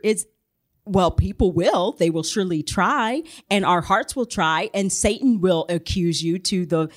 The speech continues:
Father. But God is greater than our hearts, First John thirty, praise God. And Satan's accusations, accusations don't stand a chance against Jesus' intercession on our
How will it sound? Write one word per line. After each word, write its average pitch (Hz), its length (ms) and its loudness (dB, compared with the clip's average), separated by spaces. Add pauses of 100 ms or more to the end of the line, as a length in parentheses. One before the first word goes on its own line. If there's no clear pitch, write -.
(160)
Father. 196 720 0 (200)
But 202 300 0
God 247 300 4
is 302 160 2
greater 190 420 2
than 170 320 2
our 160 160 2
hearts, 147 460 -2
First 156 480 -6
John 151 400 -2
thirty, 151 420 -6
praise 143 640 -6 (300)
God. 147 460 -4 (360)
And 240 200 2
Satan's 294 440 0
accusations, 175 1080 -2 (360)
accusations 175 920 0 (220)
don't 190 340 2
stand 165 460 0
a 151 40 -4
chance 139 500 -6
against 143 420 -6
Jesus' 160 600 -2
intercession 147 1120 -2 (360)
on 156 440 0 (280)
our 143 420 -4